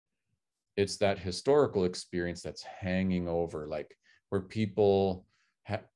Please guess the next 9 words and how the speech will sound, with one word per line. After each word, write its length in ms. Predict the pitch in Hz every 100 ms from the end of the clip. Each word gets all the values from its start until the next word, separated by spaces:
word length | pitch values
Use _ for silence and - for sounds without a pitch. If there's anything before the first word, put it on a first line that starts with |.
| -
you 120 | 98
know, 100 | 92
everybody 480 | 95 95 95 95 92
has 180 | 87
someone 300 | - 95 92
in 80 | 90
their 100 | 87
family 580 | 85 92 98 113 90 85 -
who, 360 | 92 90 85